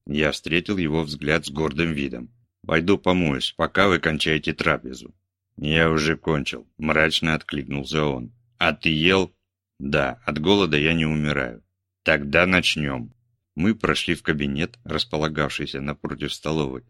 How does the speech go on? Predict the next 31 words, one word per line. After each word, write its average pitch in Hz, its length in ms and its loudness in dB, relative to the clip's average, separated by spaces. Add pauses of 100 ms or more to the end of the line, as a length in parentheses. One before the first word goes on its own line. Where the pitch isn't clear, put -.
(140)
и 113 100 0
он 87 200 2
уселся 90 440 0
в - 40 -12
свое 71 280 -2
огромное 73 480 -2
кресло. 64 540 -6 (400)
Паркер 104 480 2
опустился 85 600 -6
в - 100 -14
красное 82 440 0
кожаное. 62 640 -12 (100)
Я 78 200 2
подошел 78 420 0
к - 60 -12
столу 82 340 0
и 92 60 0
сказал 76 380 -2
не 80 200 0
агрессивно, 78 800 -2
но 78 200 -2
достаточно 76 680 -2
многозначительно: 80 960 -2 (440)
«Лучше 110 420 2
всего 82 340 0
нам 85 220 0
начать 82 300 0
с - 40 -8
конца. 78 460 -2 (340)
Когда 87 380 4
я 76 240 4